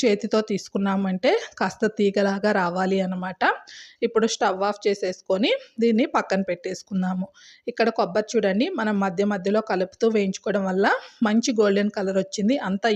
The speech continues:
ఈవెన్గా వేగింది. ఇలా వేగడం వల్ల కొబ్బరి డ్రైగా ఉంటుంది, అలానే ఎక్కువ రోజులు స్టోర్ చేసుకోవడానికి వీలుగా ఉంటుంది. మంచి టేస్ట్,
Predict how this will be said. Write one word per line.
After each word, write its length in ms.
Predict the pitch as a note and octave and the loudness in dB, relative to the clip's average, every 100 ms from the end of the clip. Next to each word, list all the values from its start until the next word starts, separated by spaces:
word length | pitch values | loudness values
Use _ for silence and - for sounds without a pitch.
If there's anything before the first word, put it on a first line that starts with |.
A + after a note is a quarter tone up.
| G3 | 2
ఈవెన్గా 380 | F#3 G3 G3 G3+ F#3+ | 0 -2 -2 -2 0
వేగింది. 380 | F3+ F#3 G3 G4+ G#4 - - - B3 | 0 0 2 2 0 -12 -20 -2 2
ఇలా 140 | B3+ A#3+ | 4 4
వేగడం 340 | A#3 A3 A3+ A#3+ A3 | 4 4 2 2 2
వల్ల 180 | G#3 B3+ A3 | 2 2 -2
కొబ్బరి 340 | F3+ G#3 G#3+ F3 | -2 0 0 0
డ్రైగా 340 | G3 G3 G3 A3 A3 | 0 2 2 2 2
ఉంటుంది, 400 | G#3+ A3 A#3 D#4 A3 | 2 2 2 0 2
అలానే 300 | G#3+ A3+ G#3+ G#3+ | 2 2 2 -2
ఎక్కువ 220 | - B3+ B3 | 0 2 4
రోజులు 360 | G#3 G#3 A3 G#4 B4 - _ _ - | 2 4 4 4 2 -8 _ _ 0
స్టోర్ 240 | C4 B3 B3 | 2 4 4
చేసుకోవడానికి 600 | A#3+ A#3+ G#3 A3 G#3+ A#3 | 0 2 0 0 0 -2
వీలుగా 320 | G#3+ G3+ G3 G3+ G3 | 0 2 4 2 0
ఉంటుంది. 360 | F#3+ F#3+ A3 G#4 - - - G#3 | 0 2 2 2 -2 -18 -6 0
మంచి 220 | A3 C#4 - | 2 0 2
టేస్ట్, 340 | G#3+ G#3+ - | 2 2 0